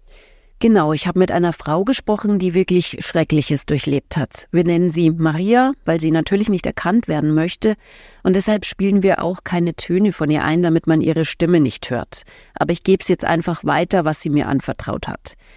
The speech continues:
Jahrelang hat sie Gewalt durch ihren Mann erfahren. Los ging's mit psychischer Gewalt.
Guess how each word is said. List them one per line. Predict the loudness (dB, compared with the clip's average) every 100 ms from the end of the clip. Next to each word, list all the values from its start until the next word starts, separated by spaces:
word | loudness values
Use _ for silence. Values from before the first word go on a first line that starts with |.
| _ _ _ _
Jahrelang | 0 2 4 2 2 2 0
hat | -2
sie | -2 0 0 -2
Gewalt | -2 0 0 -2 -2 -4
durch | -2
ihren | -2 0
Mann | 0 2
erfahren. | 0 -2 -4 -2 -4 -6 -20 -20 -6
Los | -2 -2 -2
ging's | 0 0 -4 -6
mit | -4 -4
psychischer | -6 -6 -2 -2 0 0
Gewalt. | 2 2 0 -4 -6